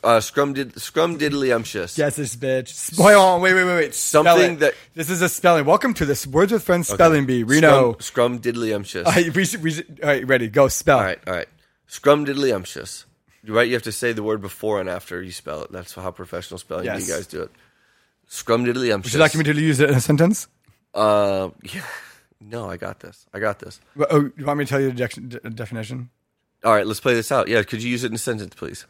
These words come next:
Speaker 2: Extremely scrumptious, excellent, splendid, or food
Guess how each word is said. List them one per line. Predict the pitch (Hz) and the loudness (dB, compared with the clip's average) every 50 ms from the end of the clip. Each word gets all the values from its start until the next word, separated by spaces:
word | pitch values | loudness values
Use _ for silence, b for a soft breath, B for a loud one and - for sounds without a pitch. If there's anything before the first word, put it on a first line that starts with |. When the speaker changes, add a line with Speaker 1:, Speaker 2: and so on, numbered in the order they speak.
| _ _ _ _ _ - | _ _ _ _ _ -14
Speaker 2:
Extremely | 131 - - - - 240 254 233 190 | -12 -10 -4 0 2 4 4 4 4
scrumptious, | 151 - - - - - 170 185 - - 139 123 120 - - - | 2 0 -4 -4 0 0 0 0 -2 -6 -6 -6 -6 -8 -6 -4
excellent, | - 208 - - - 139 131 - - | -4 -4 -4 -4 -6 -6 -6 -8 -10
splendid, | - - - - 202 214 196 143 107 95 - _ _ _ _ _ _ _ _ _ _ _ - | -16 -8 -2 0 2 2 2 0 -4 -6 -10 _ _ _ _ _ _ _ _ _ _ _ 2
or | 160 151 151 | 4 4 4
food | 143 - - 170 143 117 98 92 | 2 0 0 0 0 0 -2 -6